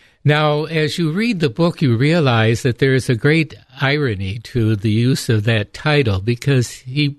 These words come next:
<laughs> at the very beginning of the book, references a television, uh, sitcom,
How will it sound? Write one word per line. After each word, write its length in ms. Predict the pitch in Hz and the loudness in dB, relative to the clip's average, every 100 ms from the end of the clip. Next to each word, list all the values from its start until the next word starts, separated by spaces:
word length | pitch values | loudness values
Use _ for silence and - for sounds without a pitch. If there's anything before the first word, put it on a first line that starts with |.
| 139 | 0
<laughs> 140 | - 165 | 2 0
at 160 | 151 | 0
the 80 | 147 | -2
very 260 | 135 180 185 | 0 0 0
beginning 460 | 156 147 147 139 | 0 0 0 2
of 80 | 123 | 2
the 80 | 110 | 2
book, 280 | 120 120 - - - _ | 0 0 -4 -20 -20 _
references 840 | 143 175 - 156 - 143 127 107 | 0 0 0 -2 2 4 4 2
a 80 | 117 | 0
television, 1040 | - - 190 208 180 120 110 - 104 98 98 _ _ _ - | -2 -4 0 2 2 2 0 0 -2 -4 -6 _ _ _ -6
uh, 160 | 113 107 | 0 0
sitcom, 680 | - 185 - - 107 92 | 0 -2 -2 0 0 0